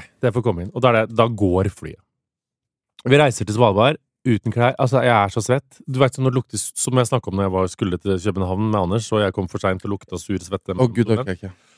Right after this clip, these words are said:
Speaker 1: Det var så jævlig. Kom.
Speaker 2: Men du, jeg føler du takler sånne situasjoner her mye bedre enn meg, for at jeg hadde jo oppriktig vært sånn, ok,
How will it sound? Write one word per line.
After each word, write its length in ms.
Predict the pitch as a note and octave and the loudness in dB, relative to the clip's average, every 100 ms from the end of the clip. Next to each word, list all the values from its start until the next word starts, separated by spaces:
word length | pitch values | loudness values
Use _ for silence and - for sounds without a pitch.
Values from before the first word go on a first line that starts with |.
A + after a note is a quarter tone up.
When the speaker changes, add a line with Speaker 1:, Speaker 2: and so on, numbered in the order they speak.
| _ | _
Speaker 1:
Det 80 | F#3+ | -6
var 140 | D3 - | -6 -8
så 140 | B2 | -12
jævlig. 240 | B1+ - _ _ | -14 -18 _ _
Kom. 220 | _ F3+ D#3+ _ | _ -4 -4 _
Speaker 2:
Men 140 | C#3+ C3 | 2 4
du, 140 | C3+ D3+ - B2+ | 2 2 0 2
jeg 140 | C#3+ D3 | 2 2
føler 160 | D3+ | 0
du 160 | C3 C3 C#3+ | 0 -4 -2
takler 320 | C#3+ - A2 | -4 -2 -2
sånne 220 | A2 F#2+ | -2 -2
situasjoner 480 | G#2+ G#2 G2+ F#2+ G2 | -2 -4 -2 0 2
her 80 | G2+ | 2
mye 240 | A2 G#2 | 0 0
bedre 320 | G#2+ F2 D#2+ F2+ | 2 0 2 0
enn 20 | |
meg, 160 | F2 F2 | 0 0
for 140 | A2 | -2
at 80 | F#2+ | 2
jeg 180 | G2 G#2 | 2 4
hadde 180 | A2+ F2 | 0 2
jo 60 | F2+ | 0
oppriktig 240 | F2+ - F2 | 0 -4 -4
vært 140 | E2+ | -2
sånn, 140 | F#2+ | -2
ok, 80 | G2+ | 0